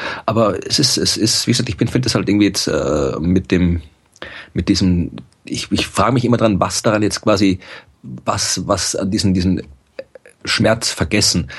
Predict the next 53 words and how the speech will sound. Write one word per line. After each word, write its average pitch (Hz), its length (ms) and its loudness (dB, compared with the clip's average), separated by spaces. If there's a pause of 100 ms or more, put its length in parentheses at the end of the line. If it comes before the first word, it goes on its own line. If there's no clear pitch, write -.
(180)
was 98 180 -2
daran 104 200 0
jetzt 95 140 -2
quasi 87 200 0 (140)
psychologisch 107 600 2
ist - 280 0
und 101 280 0
was - 220 -2
daran 98 260 0
wirklich 107 260 -2
irgendwie 110 260 4
ein 95 160 4
neurologischer 98 520 4
Effekt 92 280 0
ist. 92 80 -2
Also 90 180 2
ob 95 140 -2
da 101 120 2
quasi 101 220 2
wirklich 107 240 -2
irgendwelche, 107 380 2 (420)
äh, 107 180 2 (360)
weil 113 100 2
das, - 320 0 (160)
die, 104 80 0
die 98 200 2
Arten 110 260 0
des, 95 140 -2
des, - 240 -2
des, 90 220 -4
die 98 120 2
Erinnerungen 117 420 2
müssen 107 200 -2
ja 95 80 -4
irgendwie 98 580 2 (240)
im 92 220 0
Gehirn 90 460 0 (160)
irgendwo 80 580 -2
irgendwie 90 420 2
gespeichert - 560 -4
werden. 73 120 -4
Das - 160 -4
liegt 98 180 0
wie 95 60 2
auf 87 60 0
einer 92 100 2
Festplatte, 120 560 0
aber 107 80 -2
die 107 80 2
müssen 104 240 0
da 98 60 0
halt 95 120 -2
irgendwo, 101 460 2